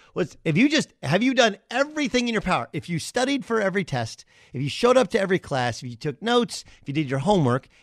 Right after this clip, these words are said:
you didn't have to do it right. You just did your homework." y-, you're probably gonna get a B. Right? You, you earn a D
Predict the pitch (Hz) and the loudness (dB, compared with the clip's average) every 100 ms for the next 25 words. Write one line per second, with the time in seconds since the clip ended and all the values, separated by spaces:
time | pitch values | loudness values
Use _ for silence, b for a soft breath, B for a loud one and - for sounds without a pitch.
0 | 220 349 294 269 262 214 214 - 180 165 | -2 2 2 4 2 4 4 4 -2 -4
1 | 131 247 285 262 208 202 151 151 _ _ | 0 0 2 4 4 4 2 0 _ _
2 | _ _ _ - - - - _ _ _ | _ _ _ -20 -20 -20 -20 _ _ _
3 | - - - 135 - 147 - - 202 196 | -20 -20 -14 -12 -8 -10 -10 -4 0 2
4 | 170 139 131 113 104 85 92 - _ _ | 2 2 0 0 -4 -6 -12 -14 _ _
5 | _ _ _ _ _ _ _ _ _ _ | _ _ _ _ _ _ _ _ _ _
6 | _ _ _ _ _ _ _ _ _ _ | _ _ _ _ _ _ _ _ _ _
7 | _ - - 117 123 _ _ _ _ _ | _ -20 -20 -20 -20 _ _ _ _ _
8 | _ _ - 185 247 - 170 214 240 - | _ _ 2 2 2 -2 -4 -2 -2 4
9 | 214 202 160 151 - 151 131 104 131 139 | 8 10 10 8 4 2 0 2 4 6
10 | 135 131 127 | 6 6 4